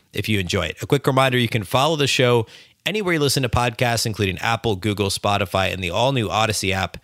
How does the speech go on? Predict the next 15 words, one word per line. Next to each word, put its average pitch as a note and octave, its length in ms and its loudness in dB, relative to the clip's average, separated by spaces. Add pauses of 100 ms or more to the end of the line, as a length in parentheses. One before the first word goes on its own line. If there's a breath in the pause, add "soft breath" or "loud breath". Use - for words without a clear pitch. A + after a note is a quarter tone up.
(320 loud breath)
You A2+ 100 -4
can A#2+ 140 0
also C#3+ 300 2
follow B2+ 320 2
on G2+ 100 -2
Twitter G#2+ 260 2
at F2+ 120 -2
Locked G#2 300 -2
On F#2 160 0
T - 160 0
Wolves A#2 420 2 (340 loud breath)
and A2+ 140 -2
at A#2+ 280 -2 (180)
B A#2 220 0
Beecken. G2+ 500 -2